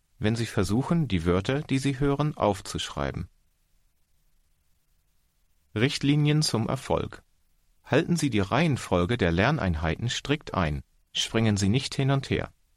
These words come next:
Machen Sie nicht mehr als eine Lerneinheit pro Tag. Sie können jedoch die tägliche Lerneinheit mehrmals durchgehen. Täglicher Kontakt mit der Sprache ist ausschlaggebend für ein erfolgreiches Lernen.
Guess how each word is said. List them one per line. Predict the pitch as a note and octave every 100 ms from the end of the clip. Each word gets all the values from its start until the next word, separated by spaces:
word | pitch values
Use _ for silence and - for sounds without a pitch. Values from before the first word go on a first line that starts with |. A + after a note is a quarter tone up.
| _ _ _ -
Machen | A2+ - A2+
Sie | A2+
nicht | B2+ - A2+
mehr | A#2+ D#3+ E3
als | A#2+
eine | - G2 F2+
Lerneinheit | F2 F2+ G#2 A2 A2+ A#2+
pro | - A#2+
Tag. | - - - - - _ _ _ _ _ _ _ _ -
Sie | F#2+
können | - F3 D#3
jedoch | G2+ G2 G#2
die | -
tägliche | - C3 D#3+ - - G2+
Lerneinheit | F2 E2 D#2 F2 E2+ A2+ C3+ -
mehrmals | F2 F#2+ A2+ B2+ -
durchgehen. | A2 F2+ - C#2+ C#2+ - - _ _ _ _
Täglicher | - C3 D3 E3 F3
Kontakt | - E3 - B2+ B2+ -
mit | G2+
der | F#2
Sprache | E2+ - A#2 C3 - F#2+ -
ist | D#2+ - -
ausschlaggebend | C#3 - G2 - - D2+ A#2 C3+
für | -
ein | F#2+
erfolgreiches | - D2+ - F#2 F#2+ - G#2+ - -
Lernen. | E2+ C#2+ B1+ A#1+